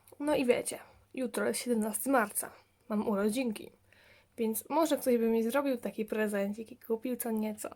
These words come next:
<laughs> Nie no, oczywiście to był żart, <laughs> żeby nie było, że do czegoś was namawiam, nie? Taki żarcik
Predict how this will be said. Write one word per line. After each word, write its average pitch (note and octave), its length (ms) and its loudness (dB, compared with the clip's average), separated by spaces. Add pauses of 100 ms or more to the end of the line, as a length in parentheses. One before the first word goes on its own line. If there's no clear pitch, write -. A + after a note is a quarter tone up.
(800)
<laughs> C4+ 540 -2
Nie B3+ 120 8
no, A3 120 6
oczywiście C4 500 6
to B3 80 8
był A#3 180 8
żart, G#3+ 420 6 (240)
<laughs> - 280 -18
żeby A3+ 280 0
nie G#3+ 140 6
było, G3+ 320 4
że A3 100 -8
do G#3 140 -4
czegoś F#3+ 320 -2
was G#3 180 -6
namawiam, G#3 500 6
nie? B3+ 260 4 (480)
Taki A#3+ 260 -2
żarcik G3+ 380 -2